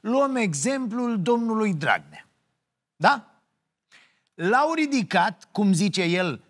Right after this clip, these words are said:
pentru că a furat bani? Nu! Definiția abuzului e clară.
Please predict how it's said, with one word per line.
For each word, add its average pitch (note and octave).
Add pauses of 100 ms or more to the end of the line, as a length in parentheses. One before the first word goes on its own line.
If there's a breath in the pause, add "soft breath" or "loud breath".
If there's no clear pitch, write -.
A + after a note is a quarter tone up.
(280)
pentru B3
că A#3
a G#3+
furat A#3
bani? A#3 (640)
Nu! D4 (680 soft breath)
Definiția G#3
abuzului F3+
e B3
clară. A#3+